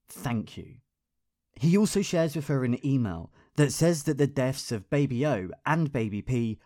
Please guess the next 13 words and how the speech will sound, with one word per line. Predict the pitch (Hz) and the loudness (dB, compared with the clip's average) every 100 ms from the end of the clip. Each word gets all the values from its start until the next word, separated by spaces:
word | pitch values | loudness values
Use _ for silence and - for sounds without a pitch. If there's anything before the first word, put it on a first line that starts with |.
| _ | _
will | 135 165 | 2 4
go | 120 151 127 92 | 4 2 0 -2
to | - | -4
an | 101 | -4
inquest. | 110 117 104 85 - - - _ _ _ _ _ - | 0 0 -2 -8 -12 -18 -18 _ _ _ _ _ 0
He | 151 | 2
says, | 143 160 151 143 - _ _ _ - | 2 0 0 -4 -12 _ _ _ 4
"I | 143 | 6
know | 147 165 123 85 95 _ | 8 6 0 -4 -12 _
you | 120 127 | -2 -2
won't | 110 143 95 - | 2 0 0 -4
say | 127 117 | -4 -2
anything. | 95 85 87 85 - | -2 -6 -12 -14 -18